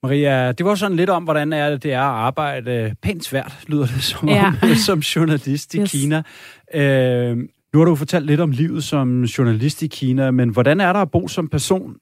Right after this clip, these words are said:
Speaker 1: Øh, jeg ved, du har en rigtig god historie med en person, som du møder til, helt tilfældigt,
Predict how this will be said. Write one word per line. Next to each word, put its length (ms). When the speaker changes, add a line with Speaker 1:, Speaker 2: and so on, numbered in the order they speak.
Speaker 1:
Øh, 260
jeg 100
ved, 120
du 80
har 120
en 100
rigtig 200
god 180
historie 400
med 160
en 80
person, 420
som 180
du 100
møder 260
til, 440
helt 200
tilfældigt, 480